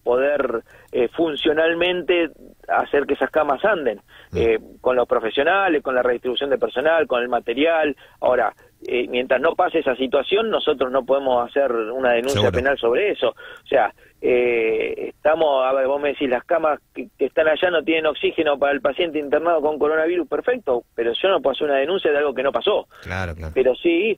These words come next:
Speaker 1: estamos advirtiendo que la
Speaker 2: Mm.
Speaker 1: manipulación de estos datos, eh,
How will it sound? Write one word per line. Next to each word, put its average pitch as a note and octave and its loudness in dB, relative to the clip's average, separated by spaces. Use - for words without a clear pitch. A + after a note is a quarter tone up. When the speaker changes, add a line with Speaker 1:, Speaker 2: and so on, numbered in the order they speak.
Speaker 1:
estamos E3+ 0
advirtiendo E3 0
que F3 0
la C3+ 2
Speaker 2:
Mm. C#3 -4
Speaker 1:
manipulación C3+ 0
de C3 0
estos D#3 0
datos, F3+ 0
eh, B2+ 0